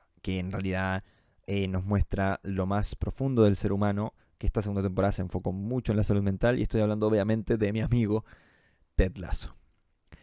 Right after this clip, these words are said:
Con su segunda temporada en Apple T V Plus, eh, creada, dirigida,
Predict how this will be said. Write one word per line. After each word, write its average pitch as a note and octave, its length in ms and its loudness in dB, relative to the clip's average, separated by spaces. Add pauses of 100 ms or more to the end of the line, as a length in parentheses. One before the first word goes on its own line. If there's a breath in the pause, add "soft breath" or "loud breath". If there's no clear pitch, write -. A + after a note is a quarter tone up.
(180 soft breath)
Con F#2 140 -2
su G2+ 220 -6
segunda B2 340 4
temporada A#2 680 6
en G2 160 2
Apple A2+ 220 8
T G#2 80 2
V G2 120 6
Plus, A#2 380 2 (420 soft breath)
eh, E2+ 260 -8
creada, A#2+ 540 2
dirigida, G#2 680 -2